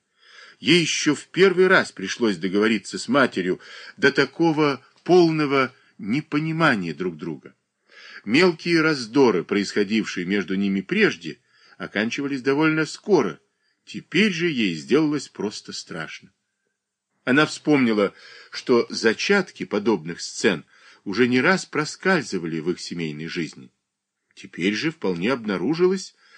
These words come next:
что в будущем придётся перенести ещё множество подобных столкновений. Это было тем тяжелее для Катерины Александровны, что она считала своим единственным, неотъемлемым благом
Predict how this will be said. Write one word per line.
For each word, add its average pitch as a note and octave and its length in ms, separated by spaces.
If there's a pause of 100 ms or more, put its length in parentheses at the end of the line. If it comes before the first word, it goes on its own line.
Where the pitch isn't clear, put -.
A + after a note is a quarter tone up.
(120)
что - 320
в F#2+ 80
будущем C3+ 560
придётся F#3 480
перенести D#3 560
ещё D#3+ 320
множество E3 800 (280)
подобных F2 520
столкновений. D2+ 720 (1600)
Это A2 200
было A2 280
тем G#2 260
тяжелее G#2 520
для F2+ 140
Катерины F2 400
Александровны, D2+ 760 (340)
что - 160
она B2+ 140
считала B2+ 440
своим A#2 400 (300)
единственным, F#2+ 1000 (260)
неотъемлемым G2+ 1000
благом A#2 560